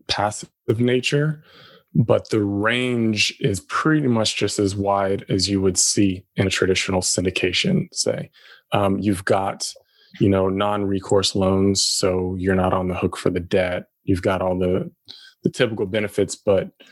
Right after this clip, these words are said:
you know, the, just like the, the G C or the, the, uh,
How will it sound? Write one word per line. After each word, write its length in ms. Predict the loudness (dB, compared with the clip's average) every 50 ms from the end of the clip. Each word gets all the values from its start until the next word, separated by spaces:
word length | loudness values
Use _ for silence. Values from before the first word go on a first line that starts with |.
| -20 _ _ -2
you 120 | 0 2
know, 220 | 2 2 0 -2
the, 300 | -2 0 0 0 0 -2 -4 _ _ _ 0 0
just 280 | 2 2 0 0 0
like 160 | 0 0 0
the, 280 | 0 -2 -2 -2 -2 -2
the 120 | -2 -2 -2
G 240 | -2 0 0 0 0
C 580 | 0 0 0 2 2 4 4 2 2 0 -2 _ -12 -4
or 140 | -2 0 0
the, 300 | 0 0 0 0 -2 -4 -2
the, 220 | 0 0 2 2
uh, 380 | 2 2 2 0 -2 -4 -6 -8